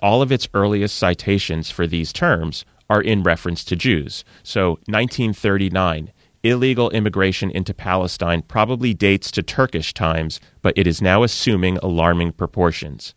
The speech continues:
Nineteen forty-nine, the hunting down of illegal immigrants became gradually an obsession with the Palestine authorities. This from a nineteen sixty book about Jewish survivors. The British announced that all future illegals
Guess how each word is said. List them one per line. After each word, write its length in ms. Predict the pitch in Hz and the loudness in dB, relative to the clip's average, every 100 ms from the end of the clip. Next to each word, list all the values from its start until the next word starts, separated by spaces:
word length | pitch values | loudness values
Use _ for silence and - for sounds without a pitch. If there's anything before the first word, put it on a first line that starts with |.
| _ _ - - | _ _ -20 -8
Nineteen 460 | 101 104 - 113 95 | 0 0 0 -2 -2
forty-nine, 760 | - 127 104 85 80 71 82 - _ _ | 0 0 2 0 -2 -4 -8 -16 _ _
the 100 | 98 | -6
hunting 400 | - 123 143 131 | -2 -2 -2 -2
down 320 | 104 98 104 | 2 2 2
of 180 | 95 82 - | -2 -4 -2
illegal 440 | 113 120 113 107 | 0 2 2 0
immigrants 480 | 104 92 82 85 - | 0 0 0 -2 -2
became 500 | - 85 - 104 107 | -8 -10 -6 -4 -4
gradually 680 | 98 92 98 117 110 110 - | -2 0 0 -2 -4 -4 -2
an 100 | 87 | -4
obsession 600 | 82 - 117 107 80 80 | -4 -2 -2 0 -2 -2
with 120 | 80 | -4
the 80 | - | -4
Palestine 640 | 90 82 85 - 85 80 | -2 0 0 -2 -2 -2
authorities. 680 | 82 90 85 78 - - - _ _ _ _ | -2 0 2 0 -4 -14 -18 _ _ _ _
This 220 | 113 113 | -2 -2
from 180 | - 104 | 0 0
a 40 | 95 | 2
nineteen 420 | 95 95 104 87 | 0 0 -2 -2
sixty 500 | - 139 - - 85 | -2 -4 -2 -2 -2
book 380 | 76 82 80 - | 0 -2 -2 -10
about 300 | - 80 85 | -4 0 0
Jewish 320 | 78 95 87 - | 0 -2 -2 -4
survivors. 680 | 85 87 85 80 55 - - _ _ _ _ _ | -4 0 0 -2 -8 -16 -20 _ _ _ _ _
The 100 | - | -4
British 420 | 90 110 120 170 - | -2 0 0 0 -2
announced 420 | 110 95 101 - | 0 2 0 -2
that 160 | 87 82 | -4 -2
all 280 | 101 98 123 | 0 2 0
future 560 | - 110 98 113 104 - | -2 -4 -2 0 -2 0
illegals 760 | 110 101 120 107 82 85 - | 0 2 2 0 -4 -6 -10